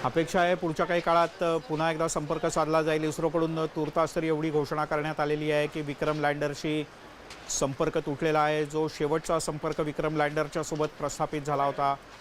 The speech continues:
तो चंद्राच्या पृष्ठभूमीपासून दोन पॉइंट एक किलोमीटर अंतरावर असताना झाला होता. आणि, अ,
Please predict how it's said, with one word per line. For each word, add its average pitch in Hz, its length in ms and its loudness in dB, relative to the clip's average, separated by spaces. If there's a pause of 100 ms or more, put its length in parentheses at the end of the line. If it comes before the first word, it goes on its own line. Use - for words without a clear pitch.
(320)
तो 143 100 0
चंद्राच्या 147 480 0
पृष्ठभूमीपासून 151 960 -4
दोन 143 240 -2
पॉइंट 151 320 -2
एक 151 160 -4
किलोमीटर 151 440 0
अंतरावर 147 420 0
असताना 143 400 0
झाला 143 240 0
होता. 139 280 2
आणि, 143 260 -4 (1800)
अ, 120 180 0